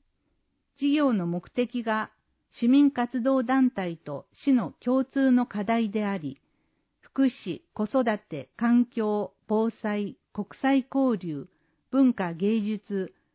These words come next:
まちづくり等の分野で、市民サービスの向上につながり、市民活動団体の専門性や柔軟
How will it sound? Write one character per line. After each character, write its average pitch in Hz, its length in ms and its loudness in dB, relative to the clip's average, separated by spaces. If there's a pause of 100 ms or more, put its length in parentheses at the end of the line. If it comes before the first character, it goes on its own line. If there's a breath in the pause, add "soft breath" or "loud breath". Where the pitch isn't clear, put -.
(160)
ま 202 140 -2
ち 269 140 0
づ 254 180 -2
く 262 140 -4
り 180 160 -4
等 240 320 0
の 160 240 -6 (180)
分 233 240 2
野 165 140 -6
で、 135 240 -16 (640)
市 247 80 0
民 277 280 8
サ 277 200 2
ー 262 80 2
ビ 214 100 -6
ス - 120 -10
の 160 200 -4
向 247 280 0
上 226 260 0
に 220 160 0
つ - 120 -6
な 190 180 0
が 180 120 -4
り、 160 260 -12 (600)
市 247 80 4
民 277 240 8
活 240 280 -2
動 262 220 2
団 262 280 4
体 180 260 -6
の 156 240 -6 (120)
専 254 240 6
門 254 220 4
性 233 300 -2
や 214 180 -4 (120)
柔 254 200 4
軟 254 280 4